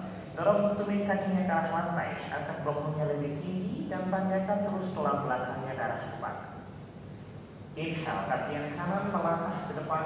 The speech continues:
di antara kedua tangan. Turunkan kaki kirinya two feet lines, ya, atau bikin dua garis yang berbeda pada kedua kakinya. Tekan kuat kakinya ke lantai, ambil nafas, tegakkan tubuhnya ke atas. Luruskan kedua lengan di samping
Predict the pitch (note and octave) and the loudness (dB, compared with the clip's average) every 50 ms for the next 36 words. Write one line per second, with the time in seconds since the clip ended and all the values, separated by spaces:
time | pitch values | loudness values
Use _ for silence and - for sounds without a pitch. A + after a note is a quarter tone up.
0 | D#3+ D#3 D#3 D3 D3+ D3 D3+ D3+ D3+ D3+ E3+ F3 F3+ F3+ F3+ F3+ F3 - D#3 D#3 | 0 -2 -2 -2 0 0 0 0 0 0 0 2 2 2 2 2 0 0 2 2
1 | D3+ D3+ D#3+ D#3 D3+ D#3 D#3 D3+ - - - - - - - - - - - - | 2 2 2 2 0 -2 -2 -4 -4 -6 -6 -8 -8 -10 -10 -10 -10 -10 -6 0
2 | F#3 F#3+ F#3+ F#3+ F#3+ G3 G#3+ G#3 G3+ G3+ G3 G3 F#3+ F3+ F#3 F3+ - - F3+ F3+ | 2 2 4 4 2 4 4 4 4 4 2 2 2 2 0 -2 -4 -4 -2 -2
3 | F3 E3 D#3+ E3+ F3 F3 F3 - - F#3+ G3+ F#3+ - - A2 A2 G#2 - F2+ - | -2 -2 0 0 0 0 0 0 0 -2 0 0 0 0 0 -2 -2 -2 -2 -2
4 | - G#2 - - - B2+ - - - - - - - - - F3+ G3 F#3 - - | -4 -4 -2 -2 0 0 2 2 2 2 2 2 0 0 0 0 0 0 0 0
5 | E3+ E3+ F3+ F3 F3 F3+ F3 F3+ F#3 F3+ - - F3 E3 D#3 D3 D3 C#3 C#3 C3+ | 2 4 4 4 4 4 4 4 2 2 0 0 0 0 0 0 0 2 2 2
6 | C#3+ D3+ D#3 D3 C#3+ C#3 B2 A#2+ - - D3 - - C3 C3+ C3+ - B2+ B2 - | 4 4 4 4 4 4 4 2 2 0 -2 -2 0 2 2 4 4 2 0 0
7 | - - - - - - - - - - - - - - - D#3 D#3 F3 F3 - | -2 -4 -4 -6 -8 -8 -8 -10 -10 -10 -12 -12 -10 -6 -4 -2 0 2 2 2
8 | F3 G3 G#3+ A3+ - D#3+ - - D#3 D3+ D3+ D3+ C#3+ C#3 C#3+ - - - E3+ E3+ | 2 2 2 2 2 2 2 2 2 0 0 2 2 4 4 4 4 2 2 2
9 | E3+ - - - - - - E3+ F3+ F3+ F3 F3+ F3+ F3+ F3+ F3+ F3+ - - F#3 | 4 2 2 0 -2 -2 -2 0 0 2 2 2 2 2 2 2 0 0 -2 -2
10 | F#3+ D#3+ D#3 D#3 - - D#3 E3 E3 D#3 D#3+ D3+ C#3+ C#3 C3+ C3 B2+ B2 A#2+ A2 | -2 -2 0 0 0 2 2 2 0 0 0 0 -2 -2 -2 -2 -4 -4 -4 -4
11 | - - - - - - - - - - - - - - - E3 F3 F3+ - - | -4 -4 -6 -6 -8 -8 -10 -10 -10 -10 -10 -10 -10 -6 -4 -2 0 0 0 0
12 | - F3+ F3+ - - D#3+ - - C#3+ C#3 C#3 C#3 C#3 C#3 C#3 C3+ - C#3 C#3+ C#3 | 0 0 0 0 0 0 0 2 2 4 4 4 4 2 2 0 -2 -2 -2 -4
13 | C#3 C#3 | -4 -4